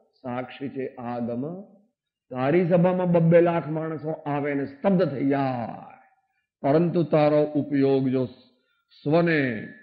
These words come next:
સ્વદ્રવ્યને તન્મુખ થઈને એને એકવાર એનો આસ્વાદ ન લીધો હોય, તો તે તને કાંઈ પણ પ્રયોજનભૂત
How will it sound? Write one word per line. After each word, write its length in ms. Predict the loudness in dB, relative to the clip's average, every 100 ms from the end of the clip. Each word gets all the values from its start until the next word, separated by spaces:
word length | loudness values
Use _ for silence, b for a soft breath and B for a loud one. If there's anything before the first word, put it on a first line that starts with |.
| _ _ _ _ _ -2
સ્વદ્રવ્યને 1000 | 0 2 0 0 0 0 0 -2 -6 -12 _ _ _ _ _ _ _ _ _ _ _ -4
તન્મુખ 320 | 0 2 0 -2
થઈને 280 | 0 2 2 -2
એને 460 | -2 -2 -2 -6 -16 -20 _ _ _ _
એકવાર 480 | -4 -4 -2 -2 -2 -4
એનો 200 | -8 -8 -14 _ _ _
આસ્વાદ 560 | -12 -12 -8 -2 0 0
ન 120 | -2
લીધો 300 | -4 -4 -6
હોય, 600 | -4 -2 -2 -2 -4 -8 -14 _ _ _
તો 180 | -12 -12
તે 360 | -10 -8 -6 -8
તને 380 | -10 -10 -10 -12
કાંઈ 300 | -14 -12 -12
પણ 300 | -12 -12 -12
પ્રયોજનભૂત 1300 | -10 -6 -4 -2 -4 -2 0 0 0 -2 -4 -8 -14